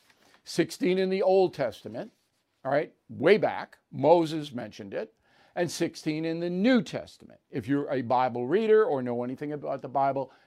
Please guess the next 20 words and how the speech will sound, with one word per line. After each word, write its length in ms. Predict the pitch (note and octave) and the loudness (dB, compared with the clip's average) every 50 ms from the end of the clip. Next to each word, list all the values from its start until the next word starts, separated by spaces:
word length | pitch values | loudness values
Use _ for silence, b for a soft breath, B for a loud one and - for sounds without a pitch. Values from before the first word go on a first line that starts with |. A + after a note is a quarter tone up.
| b _ | b _
Jesus 600 | G#2 G2 B2+ D#3+ E3 D#3+ B2+ C#3+ E3 D3 - - _ _ _ _ _ _ | -8 -4 -2 -2 -2 -2 -4 -6 -6 -8 -8 -16 _ _ _ _ _ _
cast 640 | - - - D#3 D#3 D3 C#3 C#3+ C#3+ - - _ - _ - | -18 -6 0 2 2 4 2 2 -2 -4 -10 _ -18 _ -8
out 340 | B2+ A2 G#2+ G#2+ B2 - _ _ _ | -6 -6 -4 -6 -8 -10 _ _ _
spirits, 760 | _ - - _ - B3+ A#3 F3+ - - _ _ - - _ _ _ _ _ _ _ _ _ _ _ | _ -20 -14 _ 0 2 2 2 0 -4 _ _ -20 -20 _ _ _ _ _ _ _ _ _ _ _
demonic 520 | - B2 G#2 G#2 G2 D#2+ D#2+ F2 A2+ B2 _ | -10 -10 -10 -10 -12 -14 -14 -16 -18 -18 _
possession. 440 | - E3 D#3 A3+ A3 E3 - - _ _ _ _ _ _ b b b b b b b b b b b b b _ | -20 -8 -2 -2 -2 -2 -4 -12 _ _ _ _ _ _ b b b b b b b b b b b b b _
In 160 | - F#3+ F#3+ | 6 6 8
modern 440 | F#3 F#3+ A3 C4 C#4+ D4 C#4 C4 A#3+ | 8 8 8 8 8 6 4 2 0
times, 880 | - - - A#3+ C4+ B3+ A3 D3 G#2+ F#2 - - G3 G#3 G#3+ - - _ _ _ _ _ _ _ _ _ - | -4 -6 0 2 2 4 4 0 -4 -8 -14 -16 -16 -14 -14 -16 -18 _ _ _ _ _ _ _ _ _ -4
and 140 | D#3+ D#3 | -2 -2
we 140 | D#3+ E3 F#3 | 0 0 0
do 300 | E3 B2 D#3 G#3+ A#3+ A#3 | 0 2 4 4 4 4
get 260 | D#3+ D#3 G#3 G#3 G3+ | 6 6 6 6 6
into 460 | G#3 G#3 A3 A3+ A3+ A3+ G#3+ - G#3+ G3+ | 4 2 0 2 0 0 -2 -4 -4 0
modern 360 | F3+ F3+ F3 F3 E3+ E3 D#3+ | 2 4 4 4 2 0 -6
times 580 | - - A#3+ C4 B3+ G#3+ F3+ E3+ D#3+ D#3 C3 | -6 -4 -2 0 0 0 0 -2 -4 -4 -4
in 120 | D#3 D#3 C#3 | -4 -6 -4
Killing 300 | - D#3 D#3 D3+ C3+ B2+ | -4 -6 -6 -6 -6 -6
the 60 | C3 | -6
Witches. 520 | C#3+ F3+ A3+ A3 - - - _ _ _ | -2 -2 -2 -2 -2 -10 -20 _ _ _